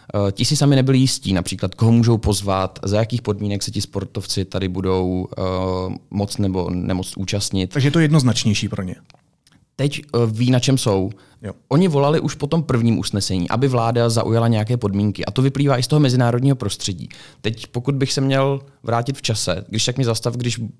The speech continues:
Speaker 1: to bude nesrozumitelný, ale,
Speaker 2: To se
Speaker 1: eh,
Speaker 2: neboj.
Speaker 1: na konci února dva tisíce dvacet dva, když, eh, vypukla invaze, další invaze na Ukrajinu, tak, eh, i sportovní prostředí na to reagovalo a jednotlivé sportovní svazy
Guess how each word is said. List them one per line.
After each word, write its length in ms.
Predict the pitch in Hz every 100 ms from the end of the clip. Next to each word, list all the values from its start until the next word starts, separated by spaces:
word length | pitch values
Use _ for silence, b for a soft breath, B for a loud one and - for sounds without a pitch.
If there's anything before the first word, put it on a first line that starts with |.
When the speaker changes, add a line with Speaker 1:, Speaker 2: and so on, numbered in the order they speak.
| -
Speaker 1:
to 100 | 120
bude 160 | 123
nesrozumitelný, 800 | 127 120 127 110 92 85 73 -
ale, 200 | 104 98 - B B B
Speaker 2:
To 80 | -
se 60 | 95
Speaker 1:
eh, 40 | 95
Speaker 2:
neboj. 280 | - 90 - _ -
Speaker 1:
na 100 | 117
konci 240 | 139 113
února 200 | 117 123
dva 120 | 120
tisíce 200 | 113 -
dvacet 260 | 113 120 92
dva, 240 | 92 113
když, 440 | 120 107 95 - -
eh, 40 | 95 95 92 92 90 - - _ _ _ _ -
vypukla 340 | 104 104 98
invaze, 560 | 95 107 110 123 123 131
další 280 | 98 95 -
invaze 200 | 110 95
na 60 | 92
Ukrajinu, 520 | 101 123 123 123 123 123 -
tak, 340 | 101 101 -
eh, 360 | 90 92 92 - -
i 60 |
sportovní 420 | - 120 117 131
prostředí 360 | 123 110 - 113
na 60 | 110
to 120 | 92
reagovalo 640 | 92 104 117 123 131 - 95
a 20 |
jednotlivé 460 | 98 110 110 113
sportovní 480 | 107 - 107 120 117
svazy 400 | 98 101 101 104